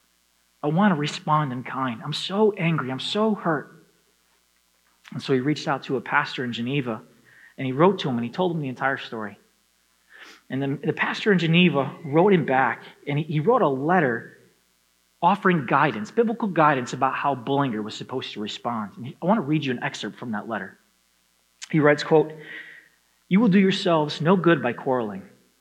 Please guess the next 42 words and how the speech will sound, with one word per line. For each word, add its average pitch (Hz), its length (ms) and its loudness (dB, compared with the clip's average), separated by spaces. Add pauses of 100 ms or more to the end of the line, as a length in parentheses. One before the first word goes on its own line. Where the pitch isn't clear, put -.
(640)
except - 260 -4
that - 80 -6
you 160 140 0
may 135 140 0
afford 131 340 -2
some 131 160 -6
sport 131 440 -2
to - 80 -12
the 117 100 -6
wicked, 113 360 -4 (440)
so - 140 2
that 143 60 4
they 143 120 2
may 135 120 0
triumph 156 540 0
not 196 180 -2
so 269 100 -2
much 208 340 4
over 165 320 2
us - 480 -4 (720)
as 147 120 -2
over 147 200 4
the 131 80 0
gospel. 165 480 -2 (1400)
If 220 260 6
they 226 160 8
see 214 380 4
us 131 180 0 (180)
rending 214 600 8
each 226 200 4
other 202 220 6
asunder, 180 500 4
then 156 500 -2
they 180 100 6
give 185 400 4
full 240 260 2
credit - 540 0
to 185 100 2
what 175 240 4
we 180 80 2
say. 170 300 2
But 156 140 0